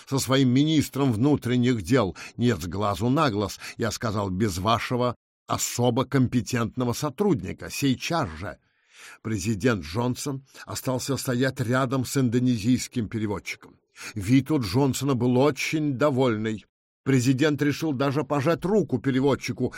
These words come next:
выразив таким путем благодарность за то, что тот заставил французского президента сбросить свою надменную маску. "Рад встрече", —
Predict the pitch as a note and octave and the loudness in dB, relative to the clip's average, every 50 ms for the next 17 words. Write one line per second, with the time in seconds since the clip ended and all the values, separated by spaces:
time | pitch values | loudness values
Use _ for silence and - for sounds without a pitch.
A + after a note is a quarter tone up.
0 | - - - A#2+ C3 D3 C3 B2+ G2+ C3 A#2+ - - C3 B2+ - D3 C3+ A2 B2+ | -10 -8 -2 2 2 4 4 2 2 0 -2 -2 -4 -6 -4 -2 -2 -2 -2 -2
1 | B2+ - C#3+ C3 B2 G2+ B2 C3 B2 G#2 A#2+ A2+ G#2+ A#2+ C#3 D3+ D3+ E3+ E3 D3 | -2 0 0 0 2 2 2 2 2 2 0 0 2 2 2 2 0 0 0 -2
2 | - - - - - - - G#2+ G#2+ C3 B2+ - D3+ C3+ A#2+ - - C#3 B2 - | -2 -6 -12 -14 -12 -10 -6 -2 0 0 0 0 0 -2 -2 -2 -2 -2 -2 0
3 | - - D#3+ D3 A2+ G2+ B2+ B2+ - - C#3 C3 B2+ B2+ A2+ - C3 C3 B2+ - | 0 0 0 2 2 2 0 0 0 0 0 0 2 0 0 0 0 -2 -2 0
4 | - C#3+ C3 - - - B2+ A2+ G2 - A#2 A#2+ G#2+ E2+ G2 G2 F2+ D3+ D#3+ D3+ | -2 -2 -4 -4 -4 -2 -2 -2 -2 -2 -2 -2 -2 -2 -4 -2 0 2 2 2
5 | - - - A#2+ G#2 - - - - G#2 F#2 G2 F#2+ F#2 A2 A2 C#3 D3 C#3+ - | 0 0 -2 -4 -4 -4 -10 -12 -8 -6 -4 -4 -2 0 2 2 2 2 2 0
6 | - B2+ A2 - - _ _ - - - B2 B2+ A#2+ G2+ A#2+ A#2 A2 A2 F#2 D#2+ | -2 -4 -4 -6 -10 _ _ -12 -6 -2 0 0 0 0 0 0 0 -2 -4 -6
7 | E2 E2+ G2 A#2 A2+ F#2+ F2+ F#2+ G2 F#2+ F2+ F#2 F#2 F2 E2 D#2+ E2+ F2+ F2 - | -6 -4 -4 -2 -2 -2 -2 -2 -2 -2 -4 -4 -4 -6 -6 -6 -6 -6 -6 -6
8 | - - - - - - - _ _ _ _ _ _ _ _ _ _ _ _ _ | -8 -8 -10 -10 -14 -18 -18 _ _ _ _ _ _ _ _ _ _ _ _ _
9 | _ _ _ _ - - D#2+ F2 F2+ G2+ G2 - - - - - - - A2+ B2+ | _ _ _ _ -16 -12 -10 -6 -6 -6 -8 -8 -10 -12 -12 -10 -10 -6 -2 0
10 | F3+ F#3 - - - - - | 0 0 0 -4 -10 -14 -16